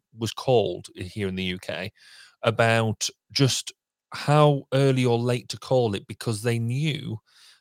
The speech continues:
um, because the work that they'd done around the, the social science, the social studies, and the experts who knew at the time, and I think we've learned a lot, but, uh, certainly the, the belief then was this was always gonna be a time-limited capability, that, um, if you,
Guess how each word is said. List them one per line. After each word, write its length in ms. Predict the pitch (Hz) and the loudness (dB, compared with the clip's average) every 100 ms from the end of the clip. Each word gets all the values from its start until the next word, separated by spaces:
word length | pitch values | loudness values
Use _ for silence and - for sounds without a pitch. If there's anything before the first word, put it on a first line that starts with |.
| - | -2
um, 280 | 113 107 104 | 2 2 0
because 300 | 113 165 156 | 0 2 2
the 60 | |
work 180 | 156 143 | 2 2
that 100 | 120 | 0
they'd 160 | 120 113 | -2 0
done 160 | 139 | -2
around 360 | 127 113 107 104 | 0 0 0 -2
the, 280 | 104 101 104 | -4 -4 -6
the 100 | 110 | -8
social 260 | - 113 110 | -4 -4 -4
science, 240 | 113 101 | -6 -6
the 60 | - | -4
social 260 | 113 104 104 | -4 -6 -6
studies, 300 | 110 104 101 | -6 -4 -4
and 100 | 104 | -2
the 80 | |
experts 480 | 113 - - 110 104 | -2 -4 -4 -2 -2
who 140 | - 101 | -6 -6
knew 240 | 113 110 | -4 -6
at 80 | - | -8
the 80 | - | -10
time, 520 | - 135 117 120 120 _ - - | -4 -4 -4 -6 -8 _ -20 -6
and 60 | |
I 40 | 107 | -2
think 160 | 131 | 0
we've 140 | 110 101 | 0 0
learned 240 | 120 110 | 0 0
a 40 | 104 | 2
lot, 240 | 131 110 | 2 2
but, 100 | 104 | -2
uh, 140 | 107 - | -4 -2
certainly 240 | 135 117 | -4 -4
the, 160 | 110 - | -8 -8
the 80 | 107 | -8
belief 380 | 101 117 120 - | -4 -2 -4 -2
then 300 | 117 120 104 | -2 0 -2
was 240 | 98 95 _ - - _ | -4 -6 _ -20 -20 _
this 140 | 127 135 | 0 0
was 100 | 123 | 2
always 300 | 127 135 143 | 4 6 6
gonna 180 | - 131 | 4 2
be 120 | 117 | 0
a 20 | 113 | -2
time-limited 880 | - 113 117 113 107 101 110 101 - _ _ _ _ | -2 0 2 0 0 -2 -4 -4 -8 _ _ _ _
capability, 720 | - 107 98 113 110 - - - _ _ _ - | -4 -4 0 0 0 -4 -8 -12 _ _ _ -4
that, 400 | 107 107 - - _ _ _ _ - | 2 2 0 -8 _ _ _ _ -2
um, 800 | 107 104 104 104 104 101 101 - - _ _ _ 117 - _ | 2 4 4 4 2 -2 -4 -8 -16 _ _ _ -20 -20 _
if 180 | 123 - | -4 0
you, 160 | 123 | 0